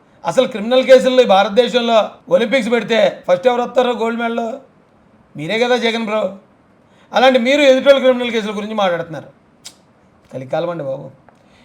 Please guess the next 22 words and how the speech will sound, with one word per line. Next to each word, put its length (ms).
ఈ 60
వ్యాజ్యాన్ని 640
భారీ 420
జరిమానాతో 580
కొట్టేయండి. 540
అబ్బా, 260
వ్యాజ్యాన్ని 400
కొట్టేయండి 400
కాదు, 280
భారీ 300
జరిమానా 460
కూడా 180
వేసి. 340
ఎందుకంటే 640
జగన్మోహన్ 420
రెడ్డి 180
గారు 240
తప్పులను 220
ఎంక్వైరీ 280
చేయమని 280
ఎందుకంట. 280
ఆయన 300